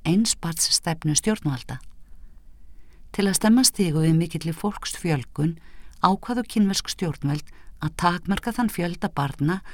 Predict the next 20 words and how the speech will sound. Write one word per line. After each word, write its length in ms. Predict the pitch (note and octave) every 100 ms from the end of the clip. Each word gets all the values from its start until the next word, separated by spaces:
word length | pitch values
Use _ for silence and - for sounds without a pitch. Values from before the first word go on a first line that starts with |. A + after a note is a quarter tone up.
| -
sem 220 | - A#3+
hvert 320 | A3 G#3+ - -
par 300 | E3 C#3 -
mátti 380 | G3 G#3 - E3
eignast 460 | C3 C#3 D3+ - - -
við 220 | - F3+ -
eitt 240 | D#3 - -
barn. 260 | F3+ - - - - - - - - - - - - - - -
Einhverjar 400 | G3+ B3 C4+ B3 -
tilslakanir 680 | B3 G#3 F#3 D#3+ D3 E3 G3
hafa 160 | G3 F3
þó 160 | F3 D3+
verið 200 | C#3 -
gerðar 360 | C#3 A#2+ C3+ E3 - - -
og 140 | - G#3+
þá 60 | A#3 -
aðallega 460 | F3 D#3+ D#3+ D#3 D3+
í 80 |
sveitum 460 | C#3+ A3 A3 - D3
landsins. 640 | D3 C3 - B2 A#2 -